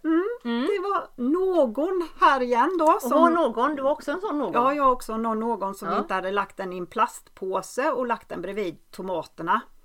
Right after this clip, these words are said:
Speaker 1: Eh, och tomater avger ju en mognadsgas som heter etylen.
Speaker 2: Mm.
Speaker 1: Och det gör ju att det är lätt till att gurkan till exempel och andra grönsaker också blir sämre. De mognar snabbt, ruttnar eller kan få dålig smak och färgförändringar och så.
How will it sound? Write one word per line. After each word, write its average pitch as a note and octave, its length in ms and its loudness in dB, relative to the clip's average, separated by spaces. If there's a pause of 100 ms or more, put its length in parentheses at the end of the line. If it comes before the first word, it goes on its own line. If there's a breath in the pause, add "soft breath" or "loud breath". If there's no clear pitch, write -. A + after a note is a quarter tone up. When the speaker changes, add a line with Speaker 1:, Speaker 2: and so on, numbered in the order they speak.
(680 soft breath)
Speaker 1:
Eh, G3 220 -12
och A3 160 -8
tomater G#3+ 760 0 (180)
avger G#3 340 -2
ju F3+ 60 -6
en E3+ 440 -8 (140)
mognadsgas F3 800 -6
som F3+ 120 -10
heter E3 540 -8
etylen. F3 600 -6 (380)
Speaker 2:
Mm. D#3+ 120 -12
Speaker 1:
Och E3+ 60 -10
det F3+ 180 -8
gör F3+ 180 -4
ju E3 80 -4
att D#3+ 340 -8 (760)
det F#3 140 -8
är E3+ 80 -4
lätt F3+ 280 -8
till F3 220 -10
att D#3+ 180 -8
gurkan D#3+ 640 -8 (140)
till F#3+ 180 -6
exempel F3 400 -6
och F#3 80 4
andra E3+ 240 -2
grönsaker F3 580 -8
också E3+ 440 -8
blir E3 500 -6
sämre. D#3+ 600 -8
De E3+ 380 -10
mognar G#3 720 -4
snabbt, G3 460 -2
ruttnar F#3 640 -4
eller E3+ 160 -6
kan F#3 160 -12
få F3+ 80 -16
dålig E3+ 300 -8
smak E3 420 -8
och E3 60 -14
färgförändringar E3+ 840 -8
och E3+ 100 -8
så. - 200 -12